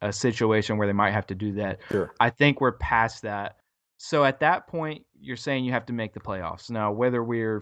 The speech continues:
Speaker 1: four, five, six, seven, or eight, I don't know. If you don't make the playoffs, it blows up. The entire franchise is gone, and I could go completely in depth of that. But, a-, and even if you make the playoffs,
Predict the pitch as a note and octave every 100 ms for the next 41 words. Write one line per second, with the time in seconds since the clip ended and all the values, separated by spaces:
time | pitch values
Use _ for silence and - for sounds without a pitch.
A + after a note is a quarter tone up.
0 | - C3+ B2 A#2+ A#2 A2 G#2+ A2+ - A#2+
1 | G2 F#2 B2+ C#3+ - - - A2+ B2 A#2
2 | G#2 E2+ - - C3 D3 F3+ G#3 F#3+ D3
3 | C#3 - C3 A#2+ A#2 - - A2+ A#2 A2+
4 | G2+ F#2+ E2 - A2+ A2 G#2 - - C3
5 | C3+ C3+ - C3 A2+ A2 G#2+ G#2+ G#2+ -
6 | - G2+ G2 A2 A#2 A#2 A#2 A#2 - G#2
7 | G#2 G#2+ G2+ G#2+ G#2 G2 G2+ F#2+ - F3
8 | C#3+ B2+ G#2+ G2+ G2+ G2 - - G2 F#2+
9 | F#2+ F#2 - - _ _ _ B2+ A2+ B2+
10 | A#2 - - _ _ C#3 - D3+ D#3+ G#3
11 | A#3 A3 F3 E3+ C3+ B2 A#2+ - E2+ E2
12 | F#2